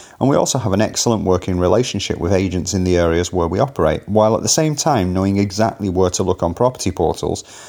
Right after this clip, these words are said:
other websites, and even people's balconies to find those important se vende signs to find the best opportunities based on the requirements of our clients. In certain areas such as Valencia, we also have our own listings to increase even further the scope of properties available for your search.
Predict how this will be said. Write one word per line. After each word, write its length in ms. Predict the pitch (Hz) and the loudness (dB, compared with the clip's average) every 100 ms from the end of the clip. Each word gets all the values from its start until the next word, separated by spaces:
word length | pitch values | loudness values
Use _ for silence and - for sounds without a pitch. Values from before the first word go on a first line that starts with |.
| - - | -6 -2
other 160 | 151 | 0
websites, 680 | 113 120 131 - 82 87 - | 2 2 0 0 0 0 -2
and 80 | 147 | -2
even 220 | 190 147 | 0 0
people's 320 | 127 107 92 | 0 0 0
balconies 520 | - 104 123 98 82 | 0 -2 -2 -4 -4
to 120 | - - | -4 -2
find 300 | 101 95 87 | 0 2 2
those 200 | 85 87 | 0 -2
important 600 | 82 - 90 82 80 - | -4 0 0 0 -6 -2
se 220 | - 90 | 0 2
vende 380 | 85 95 90 78 | 2 0 0 0
signs 840 | - 69 76 82 - - - - - | 0 -2 -4 -4 -6 -14 -20 -20 -6
to 100 | - | -4
find 280 | - 110 107 | 0 0 0
the 60 | |
best 300 | 101 107 - - | -2 -4 -6 -6
opportunities 680 | 104 101 - 95 95 98 95 | -6 -4 -4 -2 -2 -4 -4
based 400 | - 85 - 92 | -2 -2 -2 -2
on 140 | 92 | -2
the 80 | 87 | -2
requirements 580 | 92 113 117 95 92 92 | -2 -2 -2 -2 -4 0
of 60 | |
our 120 | 90 | 0
clients. 520 | 92 117 110 76 - - _ _ _ - - - - | 0 0 -2 -4 -10 -16 _ _ _ -20 -20 -20 -6
In 100 | 165 | -2
certain 280 | - 240 117 | 2 2 2
areas 260 | 101 92 | 4 2
such 220 | - - 98 | 2 -4 -2
as 80 | |
Valencia, 520 | 92 104 123 123 - 87 | 0 0 0 -4 -4 -2
we 160 | 107 | 2
also 280 | 131 127 131 | 2 2 0
have 160 | 123 123 | 2 2
our 100 | 135 | 2
own 180 | 151 | 2
listings 440 | 117 85 - 85 82 | 0 -2 -2 -4 -4
to 120 | - | -2
increase 380 | 131 - 147 147 | -2 0 0 2
even 220 | 139 139 | 2 0
further 360 | 131 151 156 117 | 0 2 2 0
the 140 | 80 | -2
scope 380 | - - 101 - | 0 0 -2 -2
of 100 | 98 | -4
properties 420 | 101 - - 95 | -4 -4 -4 -4
available 400 | 92 85 85 92 | 0 0 2 0
for 120 | - | 0
your 160 | 82 85 | 0 2
search. 440 | - 135 - - | 2 0 -2 -8